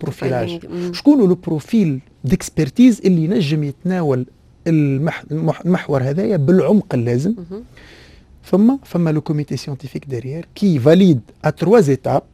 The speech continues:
Speaker 1: فما اون فاليداسيون من الاول نتاع لو كيستيونمون ولا بروبليماتيك، فما اون فاليداسيون نتاع لاناليز بريليمينير دي دوني، فما اون فاليداسيون نتاع لي ريزولتا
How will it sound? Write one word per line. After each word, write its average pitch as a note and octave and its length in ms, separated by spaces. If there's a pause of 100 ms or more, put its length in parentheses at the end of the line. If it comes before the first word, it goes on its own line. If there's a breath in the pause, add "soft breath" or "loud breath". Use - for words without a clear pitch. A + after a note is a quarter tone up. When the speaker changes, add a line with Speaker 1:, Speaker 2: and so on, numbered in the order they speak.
(100)
Speaker 1:
فما C3 180
اون D3+ 100
فاليداسيون C#3+ 500
من C#3+ 100
الاول C#3 260
نتاع B2 200
لو A#2+ 100
كيستيونمون C3+ 640
ولا A#2 140
بروبليماتيك، A#2 680
فما F#3 180
اون F#3 140
فاليداسيون E3 520
نتاع C#3 160
لاناليز C#3 440
بريليمينير C#3 680
دي B2 180
دوني، B2 240
فما A3+ 260
اون G3+ 80
فاليداسيون F#3 480
نتاع G3 140
لي F#3 120
ريزولتا D#3 440